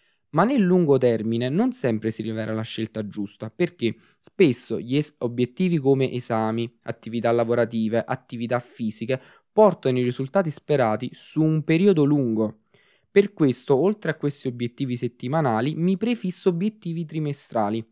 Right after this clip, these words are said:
cioè divido ogni anno in quattro. Mi prefisso gli obiettivi da raggiungere entro fine marzo, entro fine giugno, entro fine settembre e entro fine dicembre.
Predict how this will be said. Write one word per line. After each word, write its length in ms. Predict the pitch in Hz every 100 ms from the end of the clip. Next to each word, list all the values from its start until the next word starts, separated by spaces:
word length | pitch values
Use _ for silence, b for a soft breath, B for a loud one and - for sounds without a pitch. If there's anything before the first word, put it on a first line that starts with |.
| _
cioè 240 | - 160
divido 440 | 131 185 151 127 -
ogni 300 | 254 208 123
anno 400 | 110 107 165 226
in 140 | - 139
quattro. 540 | 101 104 - - 104 - _ _
Mi 160 | 151 175
prefisso 520 | 180 214 247 - 147
gli 100 | 131
obiettivi 440 | 127 123 - 123
da 100 | 117
raggiungere 840 | 117 117 113 110 107 107 139 180 -
entro 320 | - 123 113
fine 220 | 110 113 104
marzo, 640 | 131 156 - - 170 160
entro 320 | 120 107 107
fine 260 | 110 110 107
giugno, 500 | 113 156 170 170 160
entro 280 | 120 110 117
fine 160 | 117
settembre 500 | 139 233 311 285 220
e 40 | 170
entro 220 | 139 127
fine 220 | 127 120
dicembre. 540 | 110 110 69 101 120